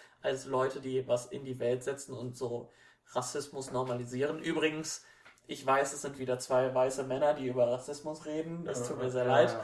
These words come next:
Speaker 2: ja.
Speaker 1: <laughs> Aber, äh, ja, ich, ich wollte das einfach nochmal ansprechen, weil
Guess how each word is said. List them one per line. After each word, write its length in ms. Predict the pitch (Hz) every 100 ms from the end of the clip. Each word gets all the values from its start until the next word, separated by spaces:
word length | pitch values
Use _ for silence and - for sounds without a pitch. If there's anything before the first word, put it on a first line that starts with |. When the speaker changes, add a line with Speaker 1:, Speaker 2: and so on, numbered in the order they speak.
| - - -
Speaker 2:
ja. 140 | - -
Speaker 1:
<laughs> 560 | - 196 190 233 202 - - - -
Aber, 880 | - 151 147 139 139 123 131 127 123
äh, 60 |
ja, 160 | 131 127
ich, 140 | 131
ich 140 | - - -
wollte 320 | 127 131 131
das 140 | 127
einfach 220 | - 123 127
nochmal 240 | 127 123
ansprechen, 500 | 160 - 123 131 127
weil 280 | 123 123